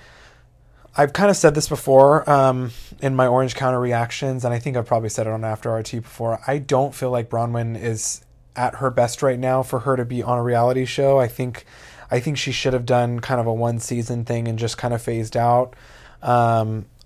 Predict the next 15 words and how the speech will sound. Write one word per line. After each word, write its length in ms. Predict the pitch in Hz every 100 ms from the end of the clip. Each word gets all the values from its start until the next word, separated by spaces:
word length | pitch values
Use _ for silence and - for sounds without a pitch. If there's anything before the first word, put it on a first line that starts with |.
| -
she's 220 | - 131
just 200 | 120 135
going 200 | 135 127
through 140 | 120 120
such 280 | - 131
a 40 | 135
tough 260 | - 131
year, 160 | 127 127
and 100 | 123
I 60 | 120
don't, 280 | 123 127 -
I 60 | 131
don't 200 | 143 -
feel 240 | - 131
like 320 | 127 120 -